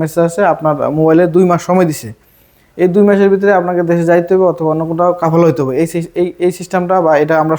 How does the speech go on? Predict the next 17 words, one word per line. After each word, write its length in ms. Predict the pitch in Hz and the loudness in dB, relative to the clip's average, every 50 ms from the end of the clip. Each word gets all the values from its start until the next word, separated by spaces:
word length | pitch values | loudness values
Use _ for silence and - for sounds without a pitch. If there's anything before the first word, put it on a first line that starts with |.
| - | 0
সবাই 160 | 180 180 185 165 156 | 0 0 2 2 0
জানি, 180 | 139 123 104 117 _ _ _ _ _ _ _ _ _ - | -2 -2 -6 -10 _ _ _ _ _ _ _ _ _ -2
কিন্তু 220 | 196 202 208 196 220 180 165 | 0 0 2 2 2 2 2
দেশে 200 | - 190 196 208 196 196 | 2 2 2 2 2 4
যাওয়ার 180 | 196 208 208 185 | 2 2 2 2
যে 60 | 190 190 185 175 | 0 0 0 0
প্রসেসটা, 320 | 170 165 160 151 - 170 156 | -2 -4 -4 -2 -2 -2 -2
এটা 140 | 156 170 165 156 151 | 0 0 0 0 -2
আসলে 220 | - - 160 170 175 151 147 | -4 -4 -2 0 0 0 0
অনেকেই 260 | 165 175 165 - 196 185 | 0 -2 0 0 0 2
জানে 120 | 190 185 185 | 2 2 2
না, 40 | 180 180 | 2 0
কারণ 140 | 202 196 | 0 0
এক্সিট 240 | 180 180 175 202 190 - | 0 0 0 -2 -2 -2
ছাড়া 140 | 202 196 202 180 | 0 0 0 0
আপনি 100 | 185 196 | -2 -2
কোনোভাবেই 460 | 185 196 202 196 175 175 165 180 190 | -4 -2 -4 -2 0 2 2 2 2